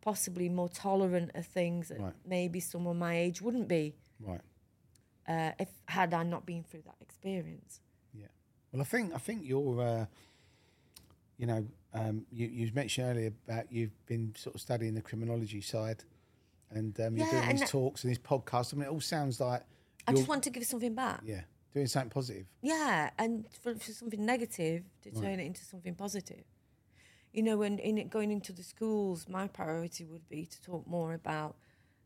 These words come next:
Speaker 1: the red flags of what's going on with us younger people now,
Speaker 2: Right.
Speaker 1: such as the money muling,
Speaker 2: Right.
Speaker 1: the county lines,
Speaker 2: Right.
Speaker 1: you know, uh, how to deal with a bank account.
Speaker 2: Right.
Speaker 1: I mean,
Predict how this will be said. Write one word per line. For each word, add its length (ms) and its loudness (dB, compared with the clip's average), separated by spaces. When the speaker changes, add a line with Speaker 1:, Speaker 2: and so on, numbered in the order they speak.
Speaker 1:
the 100 -6
red 200 2
flags 420 -2
of 80 -10
what's 220 -4
going 260 0
on 240 0
with 220 -2
us 180 -6
younger 280 -4
people 520 -12
now, 360 -4
Speaker 2:
Right. 100 -16
Speaker 1:
such 540 -8
as 260 4
the 60 -2
money 260 4
muling, 540 -2
Speaker 2:
Right. 200 -4
Speaker 1:
the 60 -8
county 440 2
lines, 600 -2
Speaker 2:
Right. 120 -4
Speaker 1:
you 40 0
know, 300 0
uh, 100 2
how 240 0
to 180 -10
deal 160 2
with 140 4
a 40 0
bank 300 2
account. 420 -4
Speaker 2:
Right. 200 -8
Speaker 1:
I 40 0
mean, 380 -2